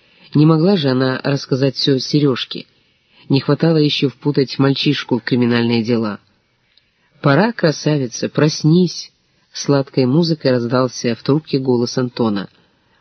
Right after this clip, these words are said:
«О, Господи, как же ты мне нужен!» простонала Рита. Очевидно, он понял ее по-своему, но Рите было все равно, ей просто необходимо было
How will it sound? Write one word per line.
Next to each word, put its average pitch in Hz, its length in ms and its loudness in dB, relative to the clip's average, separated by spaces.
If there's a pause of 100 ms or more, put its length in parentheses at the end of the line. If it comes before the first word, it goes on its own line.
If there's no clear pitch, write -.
«О, 175 140 4
Господи, 123 640 0 (200)
как 175 220 2
же 175 100 2
ты 175 160 0
мне 165 200 4
нужен!» 131 580 2
простонала 123 600 0
Рита. 113 420 -4 (840)
Очевидно, 190 920 2
он 175 240 2
понял 175 400 2
ее 160 320 2
по-своему, 147 840 0
но 131 240 4
Рите 175 360 0
было 165 260 0
все - 240 0
равно, 151 300 0
ей 135 180 0
просто 143 320 -2
необходимо 143 640 0
было 127 300 0